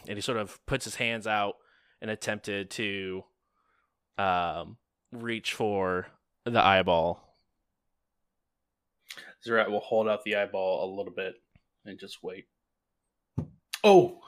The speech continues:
Speaker 2: Then fully extend and put it into their hand.
Speaker 1: He goes ahead and takes the eye. Mm. And he's, he does like a little, uh, almost a hyena yelp as one of the other Vlaka walk over.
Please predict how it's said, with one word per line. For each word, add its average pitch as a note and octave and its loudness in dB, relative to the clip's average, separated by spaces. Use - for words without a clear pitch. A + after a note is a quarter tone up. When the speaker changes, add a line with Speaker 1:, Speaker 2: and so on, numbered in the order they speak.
Speaker 2:
Then G#2+ -4
fully A#2 8
extend G#2+ -4
and G2+ -8
put A2 -4
it G2+ -10
into G2+ -12
their G2 -4
hand. F#2+ -12
Speaker 1:
He A#2+ -4
goes B2 0
ahead C3 0
and A#2 -6
takes A#2 2
the A#2 2
eye. G#2+ 4
Mm. G2+ -10
And A2+ 2
he's, B2+ 0
he E3+ 4
does G#3 10
like F#3+ 8
a F3+ 8
little, D#3 8
uh, A#2+ 4
almost C3+ 2
a G#2+ 4
hyena C3+ 6
yelp A2 2
as A2+ 4
one C3 4
of A#2+ 2
the A#2 2
other A2 0
Vlaka A2 0
walk A2 0
over. G2 -6